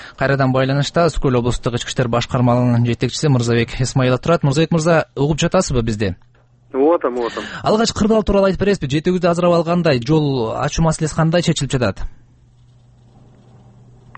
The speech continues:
Speaker 2: Саламатсыздарбы? Жол маселеси кече күнү кечинде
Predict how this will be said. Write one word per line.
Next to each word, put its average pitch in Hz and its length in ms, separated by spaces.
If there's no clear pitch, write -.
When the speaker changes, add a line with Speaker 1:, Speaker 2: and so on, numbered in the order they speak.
Speaker 2:
Саламатсыздарбы? 131 760
Жол 151 180
маселеси 143 1300
кече 123 240
күнү 127 240
кечинде 123 500